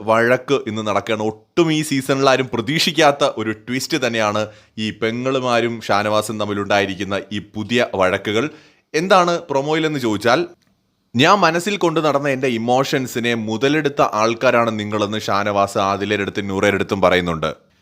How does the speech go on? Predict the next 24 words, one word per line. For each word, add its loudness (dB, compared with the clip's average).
"ചെയ്യാത്ത 4
കാര്യത്തിനാണ് 4
ഇങ്ങനെ 4
പറഞ്ഞത്" 2
എന്ന് -2
നൂറ 2
പറയുന്നു. 0
"വെയിറ്റ് 6
ചെയ്യ 6
നീയൊക്കെ, 2
നിനക്കൊക്കെ -2
ഉള്ളത് 4
വയറ് 4
നിറച്ച് -2
ഞാൻ 0
തരാടി" 4
എന്ന് -6
ഷാനവാസ് 0
പറയുന്നു. -2
"എടി 4
ബോഡി 4
എന്ന് 0
വിളിക്കരുത് 0
എന്ന് 0